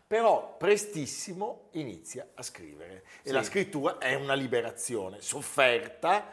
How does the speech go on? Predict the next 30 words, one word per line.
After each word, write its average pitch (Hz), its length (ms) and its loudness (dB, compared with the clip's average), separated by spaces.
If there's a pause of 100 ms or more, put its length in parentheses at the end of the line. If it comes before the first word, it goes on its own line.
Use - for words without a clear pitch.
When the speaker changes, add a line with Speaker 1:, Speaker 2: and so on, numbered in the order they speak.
(280)
Speaker 1:
ma 117 220 -2
è 104 60 -4
una 113 160 -6
liberazione. 98 680 -10
Speaker 2:
E 135 40 -10
soprattutto 185 680 -2
torna 190 440 2
molto 214 840 0
agli 113 380 -6
è. 95 200 -8 (220)
Cioè 120 160 -4
lui 170 200 -4
si - 180 -8
rifugiava 127 880 2
dalla 110 260 -2
Torino, 123 920 -4
che 120 120 -8
in 110 80 -8
quel 113 160 -2
momento 123 420 -4
era 156 80 2
una 98 220 -6
Torino 107 300 -8
importante, 107 800 -4
Speaker 1:
Certo. 95 100 -4
Speaker 2:
culturalmente 117 680 -6
molto 127 320 -4
vivace, 151 720 0 (640)
in 151 260 -8
provincia. 98 760 -4